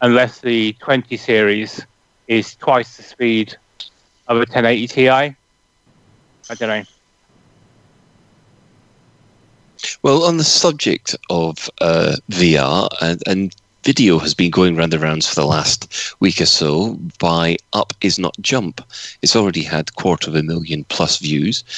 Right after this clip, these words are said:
Speaker 2: uh, and it's called Elite Dangerous V R is an Absolute Nightmare, and This Is Why. Um, <laughs> has anybody else seen that?
Speaker 1: Yeah, it, it's really funny.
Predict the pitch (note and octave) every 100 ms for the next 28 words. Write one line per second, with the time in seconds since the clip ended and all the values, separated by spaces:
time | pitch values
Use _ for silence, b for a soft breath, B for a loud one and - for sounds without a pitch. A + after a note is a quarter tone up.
0 | B B B - G2 F#2+ - G2 F2 -
1 | G#2 F#2+ - G2+ G2+ F3 - A#2+ A#2+ G#2
2 | G#2 - - - _ _ _ - G2+ G#2
3 | G2+ E2 E2 D2+ G#2 E2 F2 D#2+ - -
4 | D#2+ C#2+ D#2 D2+ - D2+ D2 - F2+ E2
5 | - - D2+ D2 C#3+ - - B B B
6 | B B - D#2+ D#2 D2 D2 - E3+ -
7 | B2 A#2+ C#3+ B2+ B2 A2+ A#2 A2+ C3+ G2+
8 | D#2+ - _ _ _ - C3+ A#2 A2 A2
9 | F#2+ A2 A2+ B2+ B2 G#2 G#2 - G#2+ G#2
10 | G2+ G2 A2 G#2 G2+